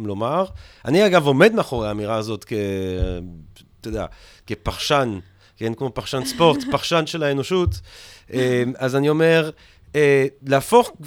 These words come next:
Speaker 1: אם יש לנו עתיד כזה, אנחנו חייבים, כדי לנהל, להתנהל במנהיגות אחרת, אל מול המשברים המדהים-, האקולוגיים וכולי, שאנחנו
Speaker 2: נכון.
Speaker 1: כנראה הולכים אליהם,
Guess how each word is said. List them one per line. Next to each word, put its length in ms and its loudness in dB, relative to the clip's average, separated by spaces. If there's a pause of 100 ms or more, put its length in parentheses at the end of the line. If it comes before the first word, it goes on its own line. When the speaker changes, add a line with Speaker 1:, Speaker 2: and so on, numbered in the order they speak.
(580)
Speaker 1:
אם 160 2
יש 160 0
לנו 180 4
עתיד 240 -4
כזה, 300 -2
אנחנו 500 -6
חייבים, 760 0
כדי 240 -6
לנהל, 380 -2
להתנהל 460 -2
במנהיגות 640 -6
אחרת, 600 -4 (320)
אל 120 -6
מול 280 0
המשברים 500 -4
המדהים-, 380 -6 (440)
האקולוגיים 520 -4
וכולי, 300 -6
שאנחנו 340 -8
Speaker 2:
נכון. 140 -6 (100)
Speaker 1:
כנראה 160 -6
הולכים 320 -6
אליהם, 320 -4